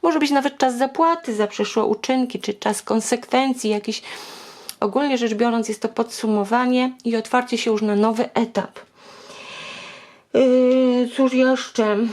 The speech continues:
Yy, cóż jeszcze, jeszcze? Mamy paź-, no tak, tu już jest ten nowy etap. No faktycznie,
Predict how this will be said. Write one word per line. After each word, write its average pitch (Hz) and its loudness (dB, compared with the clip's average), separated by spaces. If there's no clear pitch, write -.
Yy, 208 0
cóż 214 -6
jeszcze, 214 -2
jeszcze? 220 0
Mamy 233 4
paź-, 208 0
no 302 2
tak, 339 2
tu 247 -4
już 277 0
jest 285 0
ten 202 0
nowy 202 -2
etap. 208 -4
No 370 4
faktycznie, 403 0